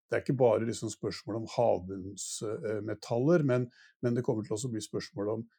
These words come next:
gruvedrift, eh, og gjenvinning og så videre. Og så tror jeg en av de store tingene som da kommer til å ligge der, det er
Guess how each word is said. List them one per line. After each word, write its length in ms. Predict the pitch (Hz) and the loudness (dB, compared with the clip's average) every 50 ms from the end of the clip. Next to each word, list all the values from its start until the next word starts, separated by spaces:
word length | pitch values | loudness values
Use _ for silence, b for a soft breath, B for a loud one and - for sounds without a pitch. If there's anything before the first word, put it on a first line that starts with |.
| _ - - | _ -2 2
gruvedrift, 800 | 127 127 123 104 104 98 98 107 123 123 123 - - - - - | 4 4 4 4 2 0 0 2 2 2 2 -2 -12 -12 -8 -8
eh, 220 | - 113 - - | -8 -6 -2 -2
og 200 | 120 117 110 117 113 | 0 0 0 0 -2
gjenvinning 680 | 107 90 85 90 95 101 104 104 107 110 117 120 127 131 | -2 -2 -4 -6 -6 -6 -6 -4 -4 -4 -2 -2 -2 -4
og 100 | 120 110 | -4 -2
så 100 | - 135 127 | -2 0 0
videre. 240 | 117 113 139 185 - | 0 2 2 2 2
Og 60 | - | 2
så 100 | - - | 0 0
tror 200 | 143 - 151 131 123 | 0 4 6 10 10
jeg 160 | 135 135 127 B B B B B B B B B - 147 131 | 10 10 10 B B B B B B B B B 2 4 6
en 100 | 127 127 | 6 6
av 40 | 135 139 | 6 6
de 80 | 147 143 | 4 4
store 400 | - - - 160 120 110 113 120 | 2 2 4 4 4 4 0 -2
tingene 400 | 117 - 127 113 110 113 120 117 | 0 0 0 0 0 0 -2 -2
som 140 | 110 123 117 | -2 -2 0
da 100 | 117 120 | -2 -2
kommer 220 | 117 - 113 92 | -2 -4 -6 -4
til 100 | - 120 | -4 -4
å 40 | 120 | -4
ligge 160 | 117 107 104 104 | -4 -2 0 2
der, 160 | 127 139 139 | 4 4 4
det 240 | 131 123 120 127 127 | 4 2 2 2 2
er 380 | 117 101 107 107 110 131 135 | 2 0 0 0 0 0 -2